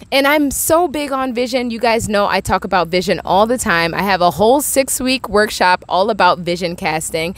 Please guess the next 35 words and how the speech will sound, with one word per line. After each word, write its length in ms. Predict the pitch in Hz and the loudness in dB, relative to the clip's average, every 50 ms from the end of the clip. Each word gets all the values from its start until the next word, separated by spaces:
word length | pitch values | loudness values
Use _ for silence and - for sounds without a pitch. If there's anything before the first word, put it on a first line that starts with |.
| - - | -10 -4
How 200 | - 269 285 311 | 0 2 4 4
do 60 | 330 | 4
you 140 | 320 339 294 | 4 2 2
want 180 | 294 277 196 | 0 -2 -2
your 120 | 240 254 214 | -4 -4 0
days 360 | 233 214 202 226 - - - | 0 2 2 2 0 0 0
to 280 | - 226 220 185 147 | 2 2 2 2 0
feel? 800 | - - - - - - 233 233 233 220 185 151 - - - 170 - - - - - - | -2 -12 -20 -18 -10 -6 -4 -2 0 0 0 0 -2 -4 -10 -14 -16 -20 -20 -20 -20 -12
How 220 | - - 269 285 | -2 0 2 2
do 60 | 294 294 | 2 2
you 120 | 311 294 | 0 0
want 220 | 262 262 226 185 | 0 -2 -2 0
your 100 | 226 240 | 0 0
days 340 | 196 196 190 196 202 - - - | 0 2 0 0 -2 -2 0 0
to 160 | - 208 170 | 0 0 0
go? 560 | 151 120 165 180 180 185 170 - - - - - - - - | -4 -4 0 2 4 4 4 2 0 -6 -12 -16 -20 -14 -4
What 120 | - 226 247 | 0 2 4
do 80 | 302 | 4
you 80 | 330 320 | 4 2
want 180 | 311 302 247 - | 2 0 0 0
them 140 | 294 269 | -2 -2
to 340 | - - - 262 220 196 175 - - | 0 2 2 4 4 2 2 0 0
taste 560 | - - - - 247 277 277 240 - - - | 0 2 2 2 2 0 0 -2 -4 -4 -2
like? 240 | 185 160 139 120 - - _ - | -2 -4 -4 -4 -8 -12 _ -2
As 160 | - 233 - 240 | -2 -2 0 0
you 120 | 269 233 | -2 -2
do 200 | 190 247 269 320 | 0 -2 -2 -2
this 220 | - 359 330 - - | -2 -4 -6 -6 -4
exercise 760 | - 180 - - - 185 170 - 165 156 160 156 165 160 - - - - - - - | -4 -4 -4 -4 -6 -6 -4 -2 -2 -2 0 0 -2 -2 -4 -10 -18 -20 -12 -2 2
of 280 | 214 233 208 170 170 | 2 2 2 0 -2
really 520 | 196 240 254 294 311 311 330 330 311 - 220 | -2 0 2 2 2 2 2 0 0 0 -2
engaging 840 | 233 226 208 160 - - 190 196 226 233 220 277 294 285 294 285 233 | -2 -2 -2 -2 -2 -2 0 0 -2 -4 -4 -4 -4 -2 -4 -4 -2
with 220 | 208 208 220 - - | -2 -2 -2 -2 -4
a 160 | - 190 185 185 | -4 -2 -2 -2
visual 920 | 180 131 - - - 247 285 294 240 226 220 160 147 117 107 92 104 | -4 -8 -12 -6 -4 -2 -2 -2 -2 -2 -2 -2 -2 -2 -4 -4 -6